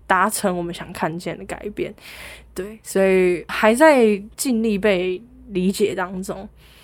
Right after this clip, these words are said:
怎么突然觉得有一点点感伤？什么鬼啊？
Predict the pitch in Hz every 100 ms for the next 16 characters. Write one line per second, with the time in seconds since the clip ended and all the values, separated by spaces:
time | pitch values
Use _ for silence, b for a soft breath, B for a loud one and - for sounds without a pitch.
0 | b b b - 190 196 214 220 254 247
1 | 226 226 226 226 220 214 185 196 180 202
2 | 190 175 208 220 196 262 175 - 202